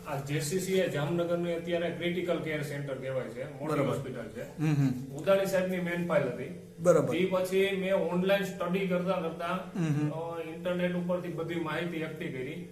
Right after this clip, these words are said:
Speaker 2: હમ,
Speaker 1: પણ
Speaker 2: હમ.
Speaker 1: આનો કોઈ ઈલાજ નથી.
Speaker 2: કોઈ ઈલાજ નથી. રેગ્યુલર તમારે મેડિસિન લેવાની,
Speaker 1: મેડિસિન
Speaker 2: અને
Speaker 1: લેવાની.
Speaker 2: ધ્યાન બહુ રાખવાનું, કાળજી બહુ રાખવાનું.
Speaker 1: કાળજી એટલે ટૂંકમાં શાંત વાતાવરણમાં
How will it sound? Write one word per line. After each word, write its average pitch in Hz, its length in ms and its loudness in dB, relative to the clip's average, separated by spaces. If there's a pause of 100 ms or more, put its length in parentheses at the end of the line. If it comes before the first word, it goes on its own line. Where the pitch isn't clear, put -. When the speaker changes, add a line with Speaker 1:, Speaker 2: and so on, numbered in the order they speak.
Speaker 2:
હમ, 165 80 2
Speaker 1:
પણ 165 60 4
Speaker 2:
હમ. 180 80 4
Speaker 1:
આનો 190 180 2
કોઈ 196 160 4
ઈલાજ 180 360 6
નથી. 180 260 0 (120)
Speaker 2:
કોઈ 208 180 10
ઈલાજ 190 260 12
નથી. 170 140 8
રેગ્યુલર 214 380 12
તમારે 214 320 8
મેડિસિન 208 420 6
લેવાની, 214 400 12
Speaker 1:
મેડિસિન 180 260 2
Speaker 2:
અને 180 100 0
Speaker 1:
લેવાની. 196 220 8
Speaker 2:
ધ્યાન 214 260 12
બહુ 214 180 12
રાખવાનું, 170 340 12
કાળજી 190 260 12
બહુ 190 160 12
રાખવાનું. 131 420 8
Speaker 1:
કાળજી 175 380 2
એટલે 180 540 2
ટૂંકમાં 175 340 -4
શાંત 165 300 -4
વાતાવરણમાં 165 1000 -4